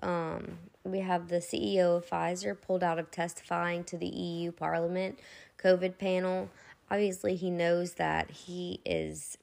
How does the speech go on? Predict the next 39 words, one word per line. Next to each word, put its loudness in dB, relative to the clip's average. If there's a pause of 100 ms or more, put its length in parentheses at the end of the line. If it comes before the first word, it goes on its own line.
(120)
in 0
a 2
lot 2
of -2
trouble. 0
If -2
this -4
is -6
not -4
even, -4
like, -4
a, -2 (640)
a -4
clone 0
or 0
a 2
double 2
or -2
someone -2
wearing -2
a -4
mask, -4
I 4
don't 0
know, -2
because -2
I -2
feel -2
like -4
the -2
C -6
E 2
O -2
of -10
Pfizer -2
has -4
had -6
covid -4
twice. -10